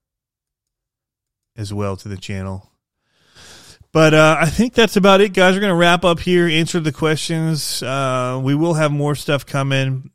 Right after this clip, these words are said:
Do have new parts available on my website. So if you're into mini stuff, that's all I've got are mini, really, parts. And I also do my garage sale stuff there. So I have, um, a few vehicles or pull-off parts from new things that,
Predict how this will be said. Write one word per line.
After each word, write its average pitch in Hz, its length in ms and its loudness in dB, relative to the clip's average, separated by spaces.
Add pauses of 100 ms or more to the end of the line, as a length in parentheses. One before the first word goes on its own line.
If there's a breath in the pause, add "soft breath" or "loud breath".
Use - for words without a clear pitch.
(120)
Do 185 180 -2
have 160 400 2
new 156 180 2
parts 147 420 0
available 147 420 -2
on 131 140 -2
my 120 140 0
website. 143 640 -2
So 120 320 -4
if 113 140 -8
you're 123 180 -6
into 131 220 -4
mini 123 260 -2
stuff, 139 300 -6
that's 113 200 -6
all 110 140 -2
I've 101 200 -6
got 101 200 -4
are 101 60 -6
mini, 101 400 -8 (220)
really, 104 240 -8
parts. 104 360 -10
And 147 180 -4
I 156 40 0
also 165 360 -2
do 151 180 -2
my 139 140 2
garage 120 380 4
sale 110 260 -4
stuff 104 300 -8
there. 101 260 -6 (680 soft breath)
So 127 200 -2
I 117 60 2
have, 143 480 0
um, 123 520 0 (420)
a 123 80 -4
few 170 680 -4
vehicles 147 640 -2
or 117 160 0
pull-off 147 540 -2
parts 143 320 -4
from 117 180 -4
new 127 220 -2
things 123 500 -6
that, 113 320 -4